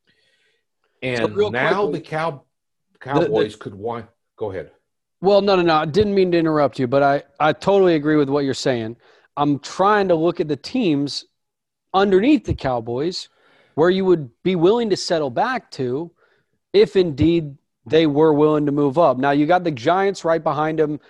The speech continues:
Speaker 1: You think they're sticking with Daniel Jones. You have the forty-niners,
Speaker 2: Yeah.
Speaker 1: who's still probably leaning Garoppolo.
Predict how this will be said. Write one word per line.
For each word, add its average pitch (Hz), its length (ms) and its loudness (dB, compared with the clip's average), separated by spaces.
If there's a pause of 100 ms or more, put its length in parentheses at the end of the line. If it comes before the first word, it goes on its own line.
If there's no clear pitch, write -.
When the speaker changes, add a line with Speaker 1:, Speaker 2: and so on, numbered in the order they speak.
(220)
Speaker 1:
You 135 180 -2
think 151 260 -2
they're 147 140 -2
sticking 123 520 -6 (100)
with 120 120 -8
Daniel 120 300 -4
Jones. 95 460 -16 (240)
You 139 80 2
have 139 80 2
the 120 60 -4
forty-niners, 170 840 -2
Speaker 2:
Yeah. 135 60 -10
Speaker 1:
who's 147 120 -6
still 170 200 0
probably 147 380 2
leaning 139 200 -4
Garoppolo. 110 640 -6